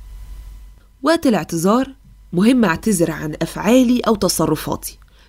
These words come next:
مش عن تأثير ده على الطرف الآخر كان عامل إزاي. يعني بنقول، "أنا آسفة إني عليت صوتي"،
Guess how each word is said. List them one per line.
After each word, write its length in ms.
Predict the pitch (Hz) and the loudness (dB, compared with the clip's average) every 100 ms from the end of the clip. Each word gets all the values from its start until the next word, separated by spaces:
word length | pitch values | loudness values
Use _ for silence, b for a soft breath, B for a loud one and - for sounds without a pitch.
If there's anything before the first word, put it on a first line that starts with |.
| - | -12
مش 280 | 160 233 - | -2 0 2
عن 220 | 160 156 | 0 -4
تأثير 440 | 165 - - 220 196 | -8 -8 -2 0 2
ده 140 | 196 | 2
على 180 | 175 151 | 2 0
الطرف 400 | - 180 180 170 | -2 -4 -4 -4
الآخر 420 | - 226 - 214 | 0 0 2 -4
كان 200 | 196 160 | -2 -4
عامل 280 | 151 175 156 | 0 0 0
إزاي. 360 | 156 147 143 - _ - _ - _ - | 0 -4 -6 -10 _ -20 _ -20 _ 0
يعني 380 | 196 156 151 156 _ _ _ - | 4 4 2 -10 _ _ _ 0
بنقول، 500 | 170 165 202 269 285 _ _ _ - _ 208 | 2 2 2 2 0 _ _ _ -20 _ 2
"أنا 160 | 196 | 2
آسفة 380 | 180 247 - - | 2 0 0 0
إني 160 | 233 185 | 2 2
عليت 320 | 151 165 196 | 2 2 2
صوتي"، 480 | - 147 - - | 0 -6 -6 -12